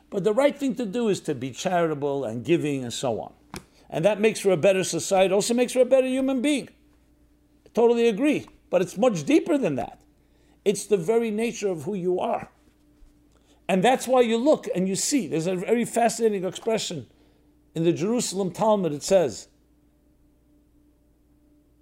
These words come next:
expression in Aramaic is, "Nemed de chasufa." unearned bread. That when someone gives you a gift, there's a certain shame. Shameful bread, I should say.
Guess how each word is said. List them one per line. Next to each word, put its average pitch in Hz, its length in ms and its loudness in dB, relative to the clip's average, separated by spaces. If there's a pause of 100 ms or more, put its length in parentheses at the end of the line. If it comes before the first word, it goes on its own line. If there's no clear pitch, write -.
(220)
expression 180 500 0
in 175 40 0
Aramaic 175 460 4
is, 143 140 -4
"Nemed 214 380 0
de 180 80 -2
chasufa." - 640 -4 (1400)
unearned 214 600 0
bread. 135 360 2 (1160)
That 190 200 0
when 208 140 2
someone 277 320 2
gives 196 260 -2
you 196 80 4
a 175 60 2
gift, 156 400 -2
there's 170 160 -2
a 175 60 -4
certain 202 280 -6
shame. 190 600 -4 (3250)
Shameful 226 520 0
bread, 113 280 0
I 107 100 -2
should 104 180 -14
say. 80 240 -10